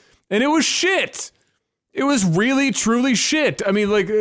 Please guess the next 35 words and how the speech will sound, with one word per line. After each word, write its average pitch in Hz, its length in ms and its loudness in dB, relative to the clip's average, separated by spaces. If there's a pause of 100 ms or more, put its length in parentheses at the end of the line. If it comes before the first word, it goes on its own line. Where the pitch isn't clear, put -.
(760)
and, 190 140 -2
and, 196 180 0
and 185 440 -2
that, 240 200 -2
w-, 214 260 0
what 175 260 0
you 208 80 0
just 208 200 -2
said 165 340 0 (500)
bothered 175 380 0
me 196 140 0
a 202 100 2
lot 160 340 0
too, 185 240 2
was, 127 640 0 (220)
was 123 580 0 (420)
not 180 300 -2
necessarily 202 400 2
'cause 160 180 0
as 160 160 0
a 160 40 0
movie 214 280 0
watcher, 185 380 0
it's 143 100 -2
whatever. 135 400 0
It's, 117 220 -4 (180)
I 175 260 0
feel 208 360 0
really 170 540 2
and 143 160 -2
truly 151 420 2
bad 127 580 0
for 120 120 -2
Mark 120 300 0
Hamill. 110 460 -2